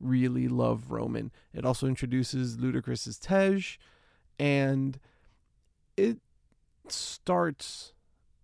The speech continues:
the trend of moving away from street racing at that point. Like, there are definitely street races still in it,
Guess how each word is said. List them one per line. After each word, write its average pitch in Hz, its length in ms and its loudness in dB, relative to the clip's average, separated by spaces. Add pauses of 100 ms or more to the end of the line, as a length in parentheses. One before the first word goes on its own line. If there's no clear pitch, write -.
(260)
the 139 200 -2
trend 139 540 4
of 123 220 0
moving 139 460 4
away 127 400 2
from 123 220 -4
street 135 340 -4
racing 120 460 -4
at 120 140 -6
that - 220 -8
point. - 320 -10 (460)
Like, 123 240 -4
there 139 200 -2
are 135 40 -4
definitely 175 520 0
street 180 300 -4
races 170 360 0
still 143 420 -4
in 214 180 4
it, 127 280 0